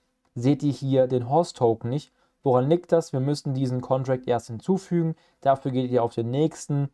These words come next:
Link, den ich euch in die Beschreibung gepackt habe. Kopiert euch den Contract hier unten,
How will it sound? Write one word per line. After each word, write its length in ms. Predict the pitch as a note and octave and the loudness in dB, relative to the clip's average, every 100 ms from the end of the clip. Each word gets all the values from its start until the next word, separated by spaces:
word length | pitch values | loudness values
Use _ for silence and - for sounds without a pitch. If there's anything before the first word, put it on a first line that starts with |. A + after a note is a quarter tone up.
| _ | _
Link, 300 | C3 C#3+ D#3 | -2 0 0
den 160 | D3 C3+ | -2 -2
ich 80 | C3 | -2
euch 140 | B2+ | -2
in 60 | C3 | -2
die 80 | |
Beschreibung 400 | B2 - B2+ B2+ | -6 0 2 2
gepackt 420 | B2 B2 B2 - B2+ | 0 0 -2 0 -2
habe. 220 | B2 - _ _ | -2 -4 _ _
Kopiert 460 | - D3 - E3+ E3+ | -6 -4 2 0 2
euch 200 | C3+ C3 | 0 0
den 240 | B2+ A#2 | -4 -4
Contract 500 | - D3 D3 D3+ D3 | -2 0 2 -2 -2
hier 260 | _ D#3+ D#3 | _ 0 2
unten, 340 | D#3 D3+ D3 | 2 -2 -6